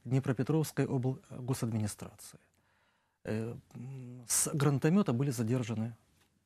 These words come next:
э, те, кто пытался совершить это убийство. Параллельно мы видим ситуацию во Львове, обстрел.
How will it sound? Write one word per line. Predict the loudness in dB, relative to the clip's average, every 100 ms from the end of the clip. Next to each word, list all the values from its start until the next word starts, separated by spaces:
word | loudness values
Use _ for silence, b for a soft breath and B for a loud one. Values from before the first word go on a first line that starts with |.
| _
э, | -20 -20 -20 -20 _ _ _ _ _ 0
те, | 0
кто | 4 0
пытался | 2 -4 -4 -2 -8 -10 -10
совершить | -6 -4 -4 -4
это | -2
убийство. | -2 -2 -8 -14 -18 -20 b b b b b b b
Параллельно | 2 6 6 6 4 0 -4 -6 -14 _
мы | -2 0 0 -2
видим | -4 0 2 0 -4 -8
ситуацию | -12 -2 0 0 -4 -4 -2
во | 0
Львове, | 0 0 2 2 0
обстрел. | 0 0 4 4 4